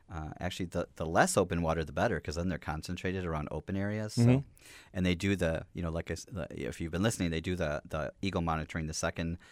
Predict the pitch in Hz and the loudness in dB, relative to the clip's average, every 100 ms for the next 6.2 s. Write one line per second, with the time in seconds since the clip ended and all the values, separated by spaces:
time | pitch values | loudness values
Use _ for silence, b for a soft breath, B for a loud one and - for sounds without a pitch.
0 | b b - 90 82 80 80 80 78 101 | b b 2 2 4 0 -2 -2 0 2
1 | 95 - - - 78 85 82 82 85 82 | 2 -2 -8 -4 -2 -2 -2 -2 -2 -2
2 | 78 80 82 82 85 80 82 85 80 82 | -4 -2 -2 -2 -2 -2 -2 -2 -4 -4
3 | 82 87 82 82 82 78 80 78 80 90 | -4 -2 -4 -2 -4 -4 -4 -4 -2 -2
4 | 90 - 80 76 78 90 90 80 87 - | -2 -4 -6 -4 -2 0 -2 -2 -6 -8
5 | 82 - - - - - - - - - | -10 -10 -12 -8 -10 -10 -14 -12 -10 2
6 | 113 117 | 4 4